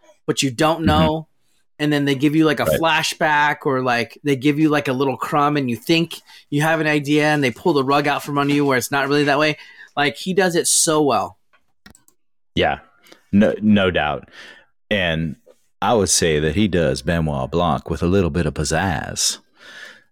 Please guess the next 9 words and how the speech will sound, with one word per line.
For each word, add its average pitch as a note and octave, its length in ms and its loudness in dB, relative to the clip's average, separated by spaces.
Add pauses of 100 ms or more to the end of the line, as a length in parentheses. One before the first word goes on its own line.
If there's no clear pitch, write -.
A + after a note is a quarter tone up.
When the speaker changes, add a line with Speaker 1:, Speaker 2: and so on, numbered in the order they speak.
(120)
Speaker 1:
You F#3 160 2
Speaker 2:
So G#3+ 60 4
Speaker 1:
know B3 160 2 (220)
what F#3+ 180 2
the E3+ 100 2
best D3 380 -2
part D#3 260 0
is? D#3+ 300 -2 (1040)
Is D3+ 420 2